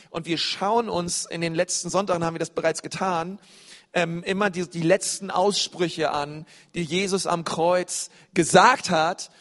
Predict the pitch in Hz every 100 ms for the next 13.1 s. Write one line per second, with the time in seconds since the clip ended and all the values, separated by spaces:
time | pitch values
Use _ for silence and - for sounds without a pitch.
0 | - - - 180 175 214 190 208 - 165
1 | 170 156 156 165 160 165 - 175 190 190
2 | - 180 170 160 180 175 165 165 165 196
3 | 190 - 170 165 160 - 175 160 160 156
4 | - 190 156 - 208 185 180 175 170 -
5 | 170 - 170 156 190 196 180 165 170 190
6 | 180 - 156 156 147 156 180 - - -
7 | 175 170 180 175 175 - - - - 196
8 | - 220 247 269 269 220 - 247 226 226
9 | 196 185 - 202 190 185 190 185 170 170
10 | 180 170 - 165 165 165 165 175 180 160
11 | 156 - - - 170 170 180 208 233 214
12 | 214 208 185 190 185 180 175 208 190 180
13 | 180